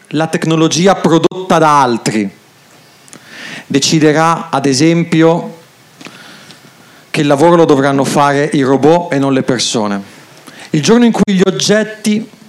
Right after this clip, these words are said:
parleranno tra loro, il giorno in cui le micromolecole, il nanotech e tutta la tecnologia che ci siamo rifiutati di sviluppare.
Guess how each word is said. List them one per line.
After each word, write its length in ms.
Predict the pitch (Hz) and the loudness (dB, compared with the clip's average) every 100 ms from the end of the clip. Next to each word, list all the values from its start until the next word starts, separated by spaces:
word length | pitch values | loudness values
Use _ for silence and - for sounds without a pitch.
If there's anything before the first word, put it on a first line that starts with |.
| _ | _
parleranno 640 | 165 156 151 151 160 160 | -2 0 0 -2 -2 -2
tra 160 | - 147 | -2 0
loro, 480 | 135 113 107 104 - - _ _ - - - - - - - - - | 0 0 -2 -4 -10 -20 _ _ -20 -20 -20 -20 -20 -20 -18 -16 -10
il 160 | - 156 | -4 -4
giorno 340 | 143 220 226 | 0 2 2
in 100 | 214 | 0
cui 220 | 196 196 208 | 0 0 0
le 120 | 185 | 0
micromolecole, 1000 | 185 180 180 170 160 170 160 151 139 135 | -2 -2 -4 -2 -2 -2 -4 -4 -2 -2
il 160 | 139 147 | -2 -2
nanotech 800 | 160 160 160 160 156 - - - _ _ _ - - - | 0 -2 -2 -4 -4 -12 -14 -16 _ _ _ -20 -20 -6
e 200 | 160 170 | -4 -2
tutta 580 | - 226 220 208 196 | -4 -4 0 2 2
la 100 | 180 | -2
tecnologia 960 | 170 175 160 156 151 170 175 170 - - - | -4 -2 0 0 -2 0 2 0 -2 -14 -8
che 140 | 175 | -4
ci 120 | 165 160 | -4 -2
siamo 520 | - 202 196 196 190 | 0 2 2 0 -2
rifiutati 760 | 160 170 208 208 208 240 240 190 | -6 -4 -2 -2 0 2 0 0
di 80 | 151 | -4
sviluppare. 880 | 135 135 127 - 135 110 104 101 | -2 -2 -4 -4 -4 -4 -4 -8